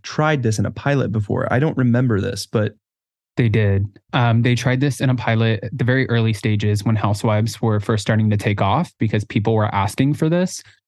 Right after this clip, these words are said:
Speaker 2: and it didn't land. They filmed a whole pilot. The pilot obviously didn't test well, and that's why we don't have that. Do I think it could be fun to have, like, you know, a show that has, features the gay community?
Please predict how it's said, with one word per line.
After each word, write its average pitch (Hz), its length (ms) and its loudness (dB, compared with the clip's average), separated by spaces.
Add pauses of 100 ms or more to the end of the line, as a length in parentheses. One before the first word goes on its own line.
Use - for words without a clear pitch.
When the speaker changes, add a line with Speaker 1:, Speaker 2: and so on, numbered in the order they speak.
(260)
Speaker 2:
and 127 420 2
it 123 80 2
didn't 123 240 0
land. 127 380 -2 (240)
They 110 340 0 (240)
filmed 147 220 0
a - 20 0
whole 175 140 0
pilot. 110 440 0 (440)
The 113 80 0
pilot 120 260 0
obviously 120 340 0
didn't 104 220 0
test - 300 -4
well, 98 260 0
and 113 180 0
that's 110 160 0
why 110 120 0
we 110 80 2
don't 104 180 -2
have 101 320 -2
that. 147 360 0 (520)
Do 175 140 0
I 180 80 0
think 190 200 0
it 196 120 -2
could 185 120 0
be 165 120 0
fun 139 420 0
to 143 100 0
have, 127 280 -2
like, 113 280 0 (680)
you 247 100 2
know, 151 320 2
a 156 60 -2
show 123 400 0
that 120 260 0
has, 110 500 -4 (540)
features 156 320 0
the 147 80 0
gay 127 220 2
community? 123 580 2